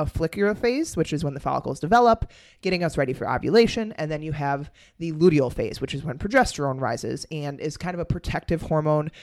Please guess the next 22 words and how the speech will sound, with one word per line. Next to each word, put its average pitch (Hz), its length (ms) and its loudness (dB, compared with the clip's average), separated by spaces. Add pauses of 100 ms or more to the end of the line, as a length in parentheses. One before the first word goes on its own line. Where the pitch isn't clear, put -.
(100)
especially - 460 0
if - 120 -2
you've 151 120 -2
gotten 135 260 -6
pregnant. 190 400 0
Progesterone 151 480 -4
helps 139 180 -6
protect - 520 -4
the - 80 -6
pregnancy 113 400 -4
from - 180 -14
miscarriage. - 560 -10 (320)
So 190 460 8
combination 269 640 4
birth 147 180 4
controls 220 420 2
have 160 380 -4
both 147 420 2 (120)
hormones. 110 520 -6
They 135 80 -4
have 131 180 -2
estrogen 208 480 0